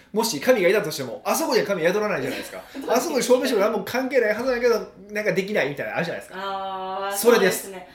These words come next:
Speaker 1: それです。
Speaker 2: <laughs> それです。
Speaker 1: 最後の、もう我々の砦はそれです。
Speaker 2: <laughs>
Speaker 1: もう、小便す-、ね、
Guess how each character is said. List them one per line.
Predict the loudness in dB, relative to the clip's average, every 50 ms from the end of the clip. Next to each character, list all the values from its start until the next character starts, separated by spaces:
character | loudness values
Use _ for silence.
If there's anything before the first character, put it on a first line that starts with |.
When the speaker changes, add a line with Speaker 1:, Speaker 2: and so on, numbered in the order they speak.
| -20 -20 -20 -20 -20 -20 -18 -16 -14 -10
Speaker 1:
そ | -2 2 4 6
れ | 6 6
で | 4
す。 | 4
Speaker 2:
<laughs> | 0 -2 -4 -6 -8 -8
そ | -6 -6
れ | -6 -6
で | -6 -6 -8 -2
す。 | 2
Speaker 1:
最 | 6 8 8 8 8
後 | 6 4
の、 | 4 4 4 2 2
も | 2 2 4 4 4 4
う |
我 | 4 4 4
々 | 4 4 2 2
の | 0 0
砦 | 0 2 2 2
は | 2 0
そ | 0 -2
れ | -4
で | -4 -4
す。 | -6 -8 -12 -10 -8 -8 -8 -2 2 2 2 4 2 0 0
Speaker 2:
<laughs> | 0 -2 -4 -6 -6 -6 -8 -8 -8 -10 -10 -10 -10
Speaker 1:
も | -12
う、 | -16 -16 -14
小 | -4 2 4 6 8 8 6
便 | 6 2 -2 -4
す-、 | -6 -8 -10 -10
ね、 | -8 -8 -8 -8 -12